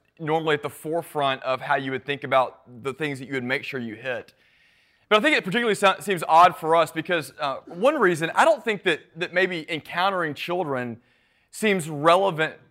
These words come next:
perhaps for all the men in this room this morning. It may not seem relevant for all of you who sit in this room this morning. So I kinda wanna test that for a moment, right?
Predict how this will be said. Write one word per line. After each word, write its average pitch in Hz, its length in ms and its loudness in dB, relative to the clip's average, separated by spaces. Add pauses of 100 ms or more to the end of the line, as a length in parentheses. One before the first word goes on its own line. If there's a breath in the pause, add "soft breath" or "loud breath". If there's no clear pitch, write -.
(220)
perhaps 160 400 2
for 165 140 0
all 160 300 6
the 151 120 -2
men 139 240 -4
in 131 100 -6
this 123 220 -12
room 120 180 -8
this 107 240 -14
morning. 98 320 -12 (1040)
It - 80 -12
may 214 100 0
not 226 140 2
seem 165 260 -2
relevant 156 420 4
for 147 180 -4
all 160 360 2
of 156 140 -2
you 135 160 -2
who 143 100 -6
sit 151 260 -6
in 139 60 -14
this 131 220 -10
room 127 180 -4
this 117 180 -12
morning. 110 280 -10
So 180 320 -2 (360 soft breath)
I 208 80 0
kinda 269 220 6
wanna 196 160 2
test - 380 -2
that - 240 -4
for 113 100 -6
a 101 60 -6
moment, 92 320 -12 (760)
right? 123 260 4